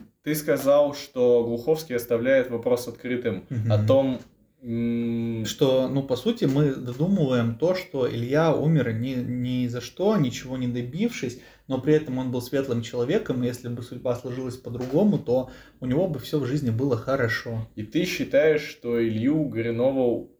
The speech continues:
Speaker 1: ну, то есть он получил по заслугам, в общем-то?
Speaker 2: Я считаю, что да.
Speaker 1: Ну, блин, я бы не стал с этим спорить,
Speaker 2: Он
Speaker 1: потому
Speaker 2: убил
Speaker 1: что, ну,
Speaker 2: как
Speaker 1: он
Speaker 2: минимум
Speaker 1: убил,
Speaker 2: двух людей.
Speaker 1: он убил двух людей, согласен, согласен,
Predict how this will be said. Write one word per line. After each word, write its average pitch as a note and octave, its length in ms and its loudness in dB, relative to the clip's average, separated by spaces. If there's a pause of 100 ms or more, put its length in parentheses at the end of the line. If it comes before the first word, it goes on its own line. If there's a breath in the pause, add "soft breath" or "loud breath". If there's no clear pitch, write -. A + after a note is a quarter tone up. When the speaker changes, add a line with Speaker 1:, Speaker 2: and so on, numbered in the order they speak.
(920)
Speaker 1:
ну, A#2+ 140 -6
то E3 80 4
есть D#3+ 160 4
он E3 140 4
получил D#3+ 380 2
по D#3+ 80 2
заслугам, C3+ 520 -2
в F#3+ 60 -10
общем-то? G2+ 540 -12 (100)
Speaker 2:
Я B2+ 240 0
считаю, - 280 -4
что - 160 -12
да. A#2 280 -4 (380 loud breath)
Speaker 1:
Ну, E3 480 2
блин, C3 420 0
я D3 180 6
бы F3 100 4
не E3+ 100 2
стал E3 280 4
с E3 120 -2
этим D#3+ 220 -2
спорить, F3+ 680 0
Speaker 2:
Он C3 160 -6
Speaker 1:
потому D#3 300 4
Speaker 2:
убил D3 80 2
Speaker 1:
что, C3+ 80 -2
ну, D3+ 100 6
Speaker 2:
как E3 80 8
Speaker 1:
он E3 140 6
Speaker 2:
минимум E3 240 6
Speaker 1:
убил, C3+ 80 2
Speaker 2:
двух C3+ 240 -4
людей. A#2 260 0
Speaker 1:
он D3 120 0
убил C3 260 0
двух B2 280 -4
людей, G#2+ 320 0
согласен, C#3 720 2 (280 soft breath)
согласен, C3 760 0